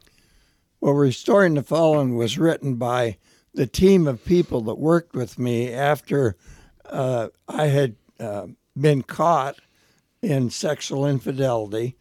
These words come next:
Uh, a person, a former client that I'd had an affair with reported me, which I'm glad she did. And, uh, so then I had to make a choice then to either run. Montana sounded really good for a while. <laughs>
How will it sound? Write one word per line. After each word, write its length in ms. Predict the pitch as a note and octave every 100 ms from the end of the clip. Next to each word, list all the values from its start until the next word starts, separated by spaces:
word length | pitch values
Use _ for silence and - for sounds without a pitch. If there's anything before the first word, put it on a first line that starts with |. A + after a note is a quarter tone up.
| _ _ _ -
Uh, 380 | B3 A#2 A2 G2+ -
a 60 | -
person, 520 | F#3 D#3+ - - C3+
a 320 | A2+ - - - _
former 360 | - E3 D#3 D#3
client 420 | - D#3 C#3+ C#3+
that 160 | B2+ A#2
I'd 200 | A#2+ A#2+
had 260 | A2+ C3 C3
an 160 | C3+
affair 400 | C3+ - D3 C3+
with 420 | G#2+ G#2+ A2+ - _ _ _ _
reported 680 | C#3+ C3+ - D#3 F3 D3 G2+
me, 160 | A2+
which 500 | A#2 B2 A2+ - - _ -
I'm 180 | C#3+ A#2+
glad 280 | C#3+ E3 B2
she 220 | - B2
did. 420 | C#3 D3+ G#2 C3+ - _ _ _ _ _
And, 480 | F#3 C#3 C3 A#2 -
uh, 360 | - A2 G#2 A#2 -
so 240 | - -
then 240 | B2+ C3 C3
I 140 | B2
had 340 | C3 C#3 A#2+ -
to 280 | C#3 A2+ - _ _ -
make 240 | E3 D3+
a 60 | C3+
choice 480 | - F3 F#3 E3 -
then 280 | D#3+ D#3 C3
to 180 | - C3+
either 420 | C3+ A#2+ A2+ G2+
run. 640 | - C#3+ D#3+ E3+ D3+ D3+ D3+ - _ _ _ _ _ _ -
Montana 640 | C3+ D3 C#3+ D3+ D#3 D#3+
sounded 540 | D3 F3+ C#3 C#3 C3 A#2+
really 300 | C#3+ D3+ C3
good 300 | D3+ E3+ C#3
for 180 | - A#2
a 60 |
while. 420 | G#2 G#2 G2 G#2
<laughs> 40 | -